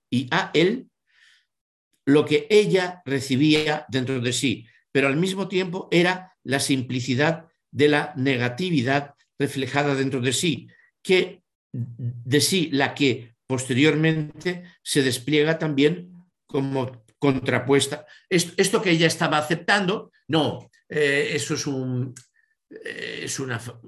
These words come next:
falsificación. Llega con algo, algo que nos ha parecido, parecía milagro, ¿no? Esto llega a convertirse en, en, en el enemigo,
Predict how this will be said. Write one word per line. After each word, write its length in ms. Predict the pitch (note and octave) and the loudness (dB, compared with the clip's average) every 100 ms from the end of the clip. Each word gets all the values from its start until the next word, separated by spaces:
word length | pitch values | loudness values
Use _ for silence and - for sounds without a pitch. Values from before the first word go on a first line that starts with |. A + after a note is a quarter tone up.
| - | -20
falsificación. 920 | - - A2+ - A2+ A2 G#2 - C3 - - _ - | -20 -14 -10 -10 -10 -12 -8 -4 -4 -4 -16 _ -14
Llega 580 | - C#3+ C3 D#3+ E3+ E3+ | -10 -8 -2 2 4 4
con 400 | F#3+ E3+ - - _ _ - | 4 2 -2 -16 _ _ -2
algo, 340 | D3+ D#3 D#3 | 2 2 2
algo 300 | D#3+ D3+ D#3+ | 0 0 0
que 160 | D#3 C#3+ | 0 -2
nos 240 | C#3 - | -4 -4
ha 100 | C#3 | -2
parecido, 640 | D3 C#3 B2+ E3+ A#2 F2+ - _ | -2 -2 -2 -2 -2 -6 -14 _
parecía 400 | C#3+ C#3+ - D#3+ | 0 0 2 2
milagro, 560 | D#3 D#3 E3+ E3 D3 C#3 | 4 4 4 4 2 -2
¿no? 160 | C#3 - _ _ | -4 -12 _ _
Esto 440 | G#3 F3 - G3+ - | 2 2 2 0 2
llega 460 | D3 D#3+ F3+ D#3+ D#3+ | 4 4 4 2 -2
a 100 | A#2+ | -4
convertirse 960 | C#3 B2+ B2+ B2 C#3 D#3+ - F#3+ G3+ - _ _ _ - | -2 0 -2 -2 -4 -4 0 -2 -4 -12 _ _ _ 2
en, 440 | F#3 A3+ A#3+ - | 4 2 -2 -4
en, 960 | D3+ C3+ C3 A#2+ B2 B2 A#2+ - - - _ _ _ - B2 A#2+ _ _ - _ _ _ _ - | -2 -2 -2 -8 -8 -8 -10 -12 -16 -20 _ _ _ -16 -16 -16 _ _ -20 _ _ _ _ -2
en 140 | D3+ | 4
el 140 | D#3+ D3+ | 4 4
enemigo, 720 | D3+ C#3+ D3+ F3 A#2 E2 - | 4 4 6 4 2 -2 -10